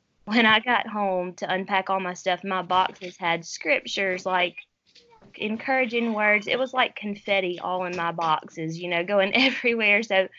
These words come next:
I mean, they just loved on me so well. And, um, I just, you know,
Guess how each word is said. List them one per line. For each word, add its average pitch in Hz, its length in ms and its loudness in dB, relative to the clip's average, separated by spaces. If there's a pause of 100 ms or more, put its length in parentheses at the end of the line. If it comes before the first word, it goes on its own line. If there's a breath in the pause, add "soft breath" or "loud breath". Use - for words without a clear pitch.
(320 loud breath)
I 196 100 2
mean, 208 220 0
they 214 160 2
just 240 200 -4
loved 180 320 -2
on 180 160 -4
me 180 400 -6
so 196 320 0
well. 170 600 0
And, 175 260 -4
um, 170 520 -2 (1200)
I 202 160 4
just, - 480 -2 (1300)
you 196 200 0
know, 165 300 6